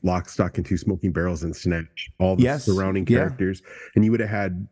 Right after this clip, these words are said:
Speaker 1: probably
Speaker 2: Yeah.
Speaker 1: some crazy fucking people coming in there. Like, that's what would have led to it.
Speaker 2: Maybe Jean Reno,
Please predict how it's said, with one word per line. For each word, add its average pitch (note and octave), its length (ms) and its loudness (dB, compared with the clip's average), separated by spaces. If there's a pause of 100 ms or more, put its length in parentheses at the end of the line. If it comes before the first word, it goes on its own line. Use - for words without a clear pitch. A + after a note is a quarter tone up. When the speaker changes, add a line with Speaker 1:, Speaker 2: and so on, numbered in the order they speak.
(120)
Speaker 1:
probably G2 440 2
Speaker 2:
Yeah. - 60 -12
Speaker 1:
some G2+ 120 -2
crazy G2 460 0
fucking F#2 380 -2
people F#2+ 280 -2
coming F#2+ 300 -2
in F2+ 100 -2
there. F2 340 -4
Like, D#2+ 220 -6
that's G#2 240 0
what A#2+ 140 4
would F#2 120 -2
have E2 120 -8
led F2+ 180 -4
to E2 120 -6
it. C#2+ 80 -12
Speaker 2:
Maybe C3+ 260 2
Jean D3 340 0
Reno, D3 460 0